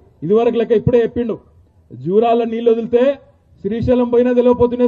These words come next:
శ్రీశైలంకి వెళ్ళి సాగరు, సాగర్కి వెళ్ళి కిందికి పోయినా తెలియకపోతుండే. అప్పుడు అమాయకపు పాలమూరు ఉండే, ఇప్పుడు అట్లా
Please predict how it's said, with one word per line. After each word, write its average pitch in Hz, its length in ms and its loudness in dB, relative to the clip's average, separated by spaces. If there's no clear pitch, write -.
శ్రీశైలంకి 226 440 -2
వెళ్ళి 220 200 -4
సాగరు, 233 380 -2
సాగర్కి 226 280 -2
వెళ్ళి 202 160 -6
కిందికి 226 220 -4
పోయినా 240 200 0
తెలియకపోతుండే. 233 680 0
అప్పుడు 233 200 2
అమాయకపు 247 460 2
పాలమూరు 226 360 0
ఉండే, 196 140 -4
ఇప్పుడు 202 200 -4
అట్లా 208 160 -4